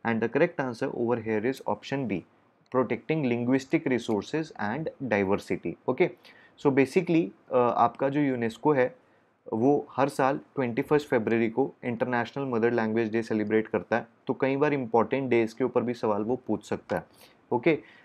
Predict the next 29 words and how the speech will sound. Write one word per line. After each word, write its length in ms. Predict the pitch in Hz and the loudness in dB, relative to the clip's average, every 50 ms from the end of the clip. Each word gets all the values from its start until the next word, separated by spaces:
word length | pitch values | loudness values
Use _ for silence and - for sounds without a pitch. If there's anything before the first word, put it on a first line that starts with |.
| _ _ - | _ _ 0
and 320 | 123 127 127 127 131 127 - - - | 4 4 4 4 2 0 -4 -2 -2
इसी 220 | 139 127 - 180 | -2 2 2 0
के 180 | 165 - 185 180 | 4 4 4 4
कॉन्टेक्स्ट 480 | 180 170 156 139 - 135 139 - - - | 4 2 -2 0 0 0 0 0 -2 -4
में 200 | 127 127 139 - - 127 | -2 -2 -4 -4 -6 -2
यूएलयू 360 | 123 123 127 127 127 143 156 | 2 4 6 6 6 4 2
प्रोक्लेमेशन 680 | 151 - 131 113 - - 139 131 131 120 - 143 143 143 | 2 2 0 0 2 -2 -2 -2 -2 -4 -4 -4 -4 -2
जो 100 | 127 127 | -2 0
है 220 | 113 110 120 - - _ _ - | 0 -2 -4 -6 -10 _ _ -8
ये 300 | 131 120 127 131 135 139 | -2 0 2 4 4 2
यूनेस्को 640 | - - 127 120 127 120 120 120 117 - - 160 165 | 0 -2 -4 -4 -2 -2 -2 -2 -2 -2 -2 -2 0
ने 260 | 147 127 123 135 127 123 - - | 0 -2 -4 -4 -8 -12 -2 0
दो 140 | 127 127 | 2 2
हज़ार 400 | 131 135 135 120 139 143 147 - - | 4 2 0 0 0 -2 -2 -4 -6
अठारह 480 | - 110 - _ _ - 117 113 117 131 | -8 -8 -8 _ _ 2 2 4 4 2
में 120 | 147 156 | 0 -2
निकाला 360 | 143 135 107 120 107 101 98 | -4 0 0 2 2 2 2
था, 200 | 92 107 113 113 - _ _ _ _ _ - _ _ | 0 -2 -4 -6 -10 _ _ _ _ _ -20 _ _
और 240 | 123 131 139 143 - | 6 6 6 6 2
ये 280 | - 135 123 127 147 165 | -2 -4 0 2 2 2
एक 220 | - - 160 156 | 2 2 -2 -2
सेंट्रल 400 | - - 147 135 123 - 147 165 | -4 -4 -4 -4 -2 0 2 4
लो-, 560 | 170 160 151 147 147 - _ _ _ _ - - | 4 4 4 2 0 -4 _ _ _ _ 2 4
अ, 140 | 123 120 | 6 6
रोल 220 | 117 113 127 135 131 | 6 6 6 4 4
प्ले 240 | 127 - 127 127 117 | 2 0 0 0 2
करता 280 | 123 120 120 - 123 | 0 -2 0 0 -2
है 120 | 127 143 147 | -2 -2 -4
कि 260 | - - 147 143 | -6 -4 -6 -6